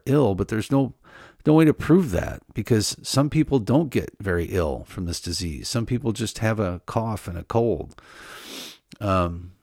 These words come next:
so there's no way to, to quantitatively prove, "Oh, if you take this vaccine, you're gonna be this much better." Um, but it's not, it's not preventing anything, and it's not stopping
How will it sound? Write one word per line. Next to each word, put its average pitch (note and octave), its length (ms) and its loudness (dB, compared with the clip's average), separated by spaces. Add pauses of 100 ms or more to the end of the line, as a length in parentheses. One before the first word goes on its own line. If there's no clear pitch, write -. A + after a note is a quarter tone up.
(240)
so A2 640 2
there's G#2+ 300 -4
no C#3 140 4
way A2+ 500 2
to, F#2 260 -2 (100)
to F#2 500 -2
quantitatively A2 1040 -2
prove, F#2+ 520 2
"Oh, A2+ 240 2
if E2 140 -4
you A#2 80 0
take G#2+ 220 -4
this F#2+ 180 -4
vaccine, G2+ 460 -6
you're F2+ 160 -4
gonna F2+ 200 -4
be F2 140 -2
this F#2 240 -4
much - 240 -10
better." F#2 380 -6 (880)
Um, F#2 520 2 (1300)
but A2+ 180 0
it's - 300 -6
not, C3 400 0
it's A2+ 260 -6
not A#2+ 220 -2
preventing A2 440 2
anything, E2 480 -4
and G#2 100 -2
it's - 180 -4
not A#2 260 0
stopping F#2+ 720 -4